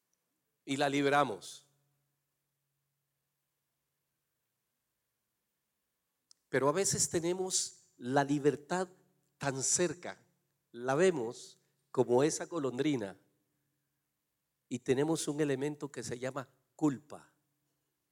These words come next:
que no nos permite disfrutar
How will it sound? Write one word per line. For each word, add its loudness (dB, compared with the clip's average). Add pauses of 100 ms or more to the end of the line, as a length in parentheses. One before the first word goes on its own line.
(460)
que -2
no -2
nos -2
permite -6 (220)
disfrutar -8